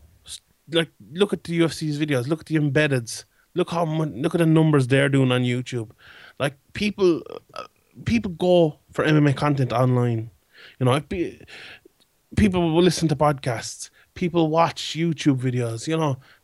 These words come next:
people watch the, say we're gonna watch the M M A R now on, on M M A fighting dot com this evening.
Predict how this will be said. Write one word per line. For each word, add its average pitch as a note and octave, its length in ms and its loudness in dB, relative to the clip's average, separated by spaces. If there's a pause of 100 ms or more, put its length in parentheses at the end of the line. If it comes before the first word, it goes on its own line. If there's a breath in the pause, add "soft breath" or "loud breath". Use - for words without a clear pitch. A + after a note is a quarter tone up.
(260)
people E3 320 0
watch D#3 360 2
the, D#3 120 -6
say D3+ 320 0
we're C#3+ 180 2
gonna D#3 220 2
watch D#3+ 360 0
the D#3+ 120 2
M D3+ 220 4
M - 0 -
A D#3 120 4
R D3 240 2
now C#3+ 200 2
on, C3+ 220 0
on C3 380 -2
M C#3+ 160 0
M C#3+ 120 2
A - 20 -2
fighting C3+ 280 0
dot C3+ 120 0
com C3+ 180 0
this B2 140 -6
evening. B2 260 -2